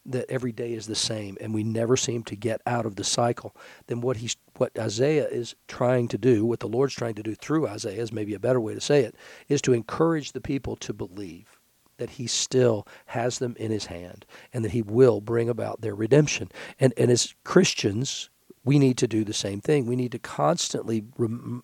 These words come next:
remind ourselves what he has done. And in that, we know it's because he loves us, because he's in covenant with us. And that covenant was established at baptism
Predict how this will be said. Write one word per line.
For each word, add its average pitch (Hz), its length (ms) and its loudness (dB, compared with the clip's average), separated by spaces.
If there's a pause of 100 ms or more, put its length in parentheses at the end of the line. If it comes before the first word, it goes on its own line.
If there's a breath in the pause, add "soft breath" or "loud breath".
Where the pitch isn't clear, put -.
remind 135 400 2
ourselves 107 720 -2 (600 loud breath)
what 135 320 2
he 127 220 0
has 107 280 0
done. 95 460 -6 (840 soft breath)
And 123 140 0
in 135 280 6
that, 113 360 2
we 120 160 2
know 117 180 4
it's 113 120 0
because 110 320 -2
he 104 80 -2
loves 90 320 -6
us, - 200 -10 (240 loud breath)
because 131 260 8
he's 120 140 4
in 110 140 4
covenant 147 500 2
with 92 200 -8
us. - 340 -12 (380)
And 120 100 0
that 117 140 0
covenant 123 240 0
was 123 100 -2
established 113 480 -2
at - 140 -10
baptism 104 600 -4